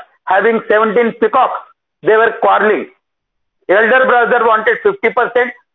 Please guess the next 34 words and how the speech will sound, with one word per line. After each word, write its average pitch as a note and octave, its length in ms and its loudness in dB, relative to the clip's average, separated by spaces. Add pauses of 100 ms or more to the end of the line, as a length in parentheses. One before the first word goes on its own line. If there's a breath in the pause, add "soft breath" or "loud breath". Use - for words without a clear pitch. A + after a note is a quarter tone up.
(120)
second A3 280 0
brother A3 480 0 (260)
third G#3+ 280 -2
part, B3 220 0 (320)
third A#3 300 -2
pa-, G#3+ 360 0
third G#3 200 -2
brother G#3 300 0
wanted G3+ 360 -2
ninth F#3+ 320 -2
part. C3+ 200 -2 (100)
Cannot G3 300 0
be F#3 80 -2
done. D#3 180 -2 (600)
In A#3+ 180 2
that C#4 220 -2
forest, A#3+ 340 0
one G#3 200 -2
proactive B3 560 0
mindset G#3+ 460 -2
person, G#3+ 400 -2 (320)
nac A3 320 0
was A3+ 220 0
not G3 220 0
there, A#3+ 260 2 (380)
but A3+ 160 -2 (100)
he A#3 60 2
wanted A3 420 0
to G#3+ 160 0
do G#3 180 0
some, G3+ 300 0 (120)
some G3+ 180 -4
community G3+ 360 0
work. A#3 240 2